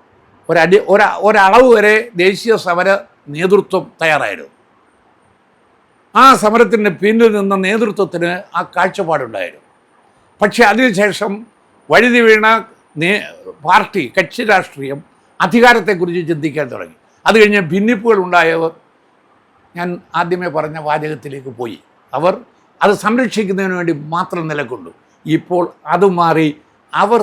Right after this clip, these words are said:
തിരഞ്ഞെടുക്കുന്ന കുറേ ആളുകൾ അതിനെ അവരുടെ കയ്യിൽ നിന്ന് പണം വാങ്ങി ആ വ്യവസ്ഥ നിലനിർത്തുന്നതിന് വേണ്ടി ശ്രമിക്കുന്നു.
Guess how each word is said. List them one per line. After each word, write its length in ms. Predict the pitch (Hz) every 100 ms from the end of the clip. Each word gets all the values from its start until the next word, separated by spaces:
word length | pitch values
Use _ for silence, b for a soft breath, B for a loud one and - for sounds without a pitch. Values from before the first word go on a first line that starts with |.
| - 165
തിരഞ്ഞെടുക്കുന്ന 680 | 165 208 196 165 160 160 165 - _ _ _
കുറേ 240 | 156 165 180 233 _ _ 262
ആളുകൾ 280 | 151 117 85 - _ _ _ _ _ _ -
അതിനെ 220 | 175 180 190 - 151
അവരുടെ 240 | 208 233 202
കയ്യിൽ 160 | 196 185
നിന്ന് 160 | 175 - 143
പണം 220 | 156 165
വാങ്ങി 280 | 160 156 180 254 _ _ _ -
ആ 120 | 208 254
വ്യവസ്ഥ 300 | 208 185 - 175 160
നിലനിർത്തുന്നതിന് 760 | 175 202 185 143 165 147 147 139
വേണ്ടി 220 | 139 147 135 _ _ -
ശ്രമിക്കുന്നു. 480 | 147 123 117 -